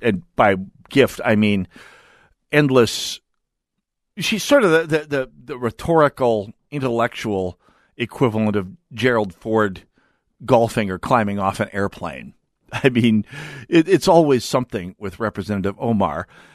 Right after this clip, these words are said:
And if your response to that is, "Oh, you're just a racist, you don't understand, she's a woman of color and a Muslim and, and a refugee," and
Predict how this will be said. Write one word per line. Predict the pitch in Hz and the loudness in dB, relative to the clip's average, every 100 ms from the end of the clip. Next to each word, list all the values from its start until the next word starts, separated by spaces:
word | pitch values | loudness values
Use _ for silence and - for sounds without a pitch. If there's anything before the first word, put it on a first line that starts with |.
| _ - | _ 0
And | 190 208 | 2 4
if | 214 - | 2 2
your | 208 | 4
response | 190 - 214 214 214 | 4 4 0 0 0
to | 180 | -2
that | 175 175 | 0 0
is, | 160 180 | -2 -6
"Oh, | 196 208 196 | -4 -2 -2
you're | 170 180 | -4 -8
just | 160 175 - | -8 -10 -10
a | 156 | -8
racist, | 135 135 - 151 147 - | -4 -4 -4 -6 -8 -10
you | 123 | -12
don't | 113 151 147 | -8 -6 -6
understand, | 147 135 - - 160 165 175 180 156 | -8 -10 -12 -8 -2 0 2 2 -2
she's | - 123 113 - | -6 -6 -8 -6
a | 131 | -4
woman | 135 127 120 | -2 -2 -2
of | 113 | -4
color | - 175 175 165 156 | 0 2 4 2 2
and | 127 | 0
a | |
Muslim | 143 160 156 151 151 139 | -2 -2 -2 -4 -4 -4
and, | 120 | -6
and | 127 | -4
a | 120 | -4
refugee," | 131 151 - 151 135 147 147 135 | -2 -2 -4 -8 -6 -4 -4 -4
and | 113 110 | -4 -4